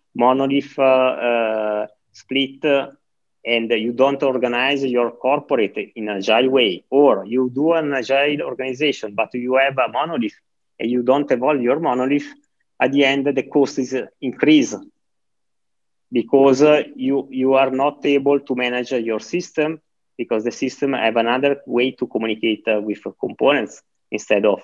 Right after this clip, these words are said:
uh, feature. Uh, the bottlenecks become more, more frequent and the quality decrease.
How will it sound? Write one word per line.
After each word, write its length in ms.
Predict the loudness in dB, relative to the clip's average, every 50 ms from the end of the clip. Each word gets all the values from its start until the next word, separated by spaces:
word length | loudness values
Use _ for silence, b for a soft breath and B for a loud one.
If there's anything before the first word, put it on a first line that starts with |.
| -6 -2
uh, 300 | 0 0 0 0 -2 -4
feature. 420 | -6 -6 -6 -6 -6 -8 -10 -10 _ _ _ _ _ _ _ _ _ _ _ _ _ _ _ _
Uh, 380 | 2 4 4 4 4 2 -2 -2
the 140 | -2 -2 0
bottlenecks 680 | 2 2 0 0 0 0 0 0 -2 -2 -4 -6 -10 -10 -10 -10 -10
become 300 | -10 -4 -2 -2 -2 0
more, 240 | 0 -2 -2 -2
more 420 | -4 -4 -4 -4 -4 -4 -6 -6 -6 -4
frequent 500 | -4 -4 0 0 0 0 0 -2 -6 -12 _ _ _ _ _ _ _ -2
and 160 | -2 2 2
the 60 | 2
quality 480 | 0 0 0 0 2 2 2 0 -2 0
decrease. 480 | 0 0 -2 -4 -6 -10 -12 -16 -20